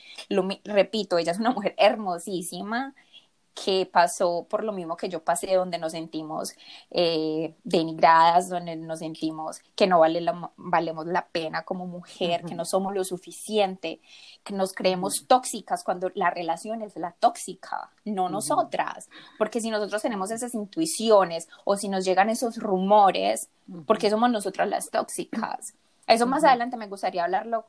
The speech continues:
Speaker 1: eh, lo de gaslighting, que eso es,
Speaker 2: Ujú.
Speaker 1: que hemos mencionado que siempre es como,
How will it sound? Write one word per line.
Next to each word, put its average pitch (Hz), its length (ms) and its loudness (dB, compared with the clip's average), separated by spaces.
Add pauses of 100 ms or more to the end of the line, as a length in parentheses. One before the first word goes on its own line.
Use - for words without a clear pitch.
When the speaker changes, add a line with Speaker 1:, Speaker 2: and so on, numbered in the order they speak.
Speaker 1:
eh, 175 240 -4
lo 180 100 -4
de 175 140 -4
gaslighting, 180 800 -6
que - 180 -2
eso 185 180 -4
es, - 340 -10
Speaker 2:
Ujú. 175 320 -10 (140)
Speaker 1:
que 185 180 -4 (120)
hemos 202 280 -6
mencionado 208 520 0
que 254 100 -4
siempre 214 380 -2
es 220 100 -6
como, 226 320 -2